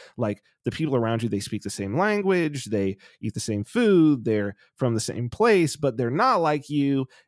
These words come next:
And anyway, even if they were like you, you can't interact with more than, you know, I, what do they say, that it's like a hundred and twenty-five people or something is this magic number to where you can actually have relationships with all of them or so. I may, I may be wrong. It may be closer to two hundred, but it's,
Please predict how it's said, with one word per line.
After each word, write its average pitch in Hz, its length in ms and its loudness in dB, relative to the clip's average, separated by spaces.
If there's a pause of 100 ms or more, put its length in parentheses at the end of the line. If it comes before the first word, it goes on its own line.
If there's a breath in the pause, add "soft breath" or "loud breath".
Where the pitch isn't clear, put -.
And 120 300 0
anyway, 180 460 2
even 165 240 0
if 156 100 -2
they 123 140 2
were 202 260 2
like 160 320 0
you, 143 160 2
you 135 240 0
can't 143 340 -2
interact 135 460 0
with 131 140 -2
more 123 240 0
than, 110 320 -2 (240)
you 117 120 -2
know, 98 300 0
I, 120 80 0
what 123 220 0
do 127 80 0
they 113 120 0
say, 113 220 -4
that 98 140 -2
it's - 160 -8
like 98 160 -6
a 95 40 -8
hundred 120 280 -4
and 113 120 -4
twenty-five 107 540 -6
people 117 320 -6
or 117 60 -4
something 113 380 -6
is 104 140 -6
this 101 160 -6
magic 104 440 -6
number 110 400 -2
to 104 160 -10
where 98 180 -2
you 98 180 -4
can 98 140 -8
actually 98 440 -6
have 98 200 -6
relationships 107 560 -6
with 110 100 -16
all 110 160 -4
of 110 60 -8
them 110 180 -6
or 107 60 -8
so. 110 140 -8
I 135 100 -2
may, 160 160 -4
I 147 80 -2
may 147 140 2
be 117 80 -2
wrong. 101 180 -2
It 113 60 -4
may 123 140 -2
be 113 60 -6
closer 104 300 -6
to 98 100 -8
two 104 220 -6
hundred, 104 280 -6
but 160 120 -2
it's, 190 160 -4